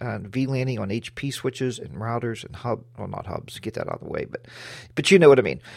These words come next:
So the theory behind it, if you're using something like Cisco Packet Tracer, which is free, allows you to build your network out, uh, even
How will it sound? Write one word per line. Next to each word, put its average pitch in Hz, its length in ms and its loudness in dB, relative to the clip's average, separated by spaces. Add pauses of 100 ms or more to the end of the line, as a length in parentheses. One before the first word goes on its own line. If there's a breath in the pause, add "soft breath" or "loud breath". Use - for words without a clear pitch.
(420 loud breath)
So 190 200 12
the 170 140 10
theory 247 360 6
behind 170 480 4
it, 123 220 6
if 151 200 4
you're 151 80 2
using 175 320 4
something 135 300 0
like 127 160 2
Cisco - 320 4
Packet 214 400 4
Tracer, - 300 4
which 127 180 0
is 107 80 -2
free, 156 440 0 (460 loud breath)
allows 170 480 4
you 208 80 4
to 139 100 2
build 156 380 10
your 147 100 2
network 135 440 2
out, 104 340 -2
uh, 101 180 -8 (120)
even 190 400 6